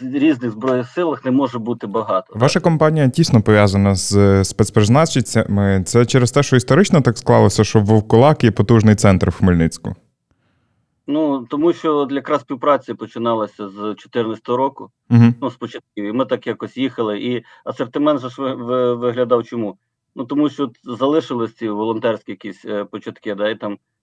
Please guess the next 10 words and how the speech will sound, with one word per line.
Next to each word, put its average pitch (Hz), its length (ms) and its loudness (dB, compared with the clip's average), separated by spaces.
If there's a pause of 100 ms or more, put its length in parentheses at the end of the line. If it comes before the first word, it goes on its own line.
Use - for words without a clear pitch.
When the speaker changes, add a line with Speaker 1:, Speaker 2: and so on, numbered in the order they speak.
(120)
Speaker 1:
от - 160 -10
потрібно 135 440 -2
це, 101 280 -8
да? 117 300 -10
Ну, 117 120 4
Speaker 2:
Мгм. 120 80 4
Speaker 1:
типа, 101 360 -4
і 107 160 -10 (140)
ми, 110 260 -10 (240)
ну, 117 260 -6